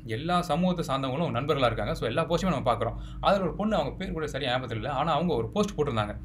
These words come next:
ம், நம்ம வந்து எல்லாருக்காகவும் தான் பேசுறோம். So, கொலை செஞ்சது பட்டியல் இனத்தை சேர்ந்தவங்க அப்படிங்கிறனாலேயே பேசாம இருக்குது அப்படிங்கிறது ரொம்ப, ரொம்ப தப்பு. ஒரு பொண்ணா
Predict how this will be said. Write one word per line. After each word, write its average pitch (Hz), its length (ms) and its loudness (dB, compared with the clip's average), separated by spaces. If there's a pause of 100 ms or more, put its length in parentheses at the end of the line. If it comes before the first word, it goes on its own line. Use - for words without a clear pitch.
(360)
ம், 60 380 -8 (720)
நம்ம 180 180 2
வந்து 160 540 2 (380)
எல்லாருக்காகவும் 180 440 2
தான் 160 140 2
பேசுறோம். 113 360 -2 (260)
So, - 260 -2
கொலை 196 220 4
செஞ்சது 156 640 -2 (240)
பட்டியல் 175 480 -2
இனத்தை 147 260 -2
சேர்ந்தவங்க 156 440 0
அப்படிங்கிறனாலேயே 135 720 0 (100)
பேசாம 175 340 0
இருக்குது 139 240 -2
அப்படிங்கிறது 117 360 -2 (320)
ரொம்ப, 180 240 4
ரொம்ப 175 180 4
தப்பு. 147 420 0
ஒரு 127 260 -4
பொண்ணா 196 280 2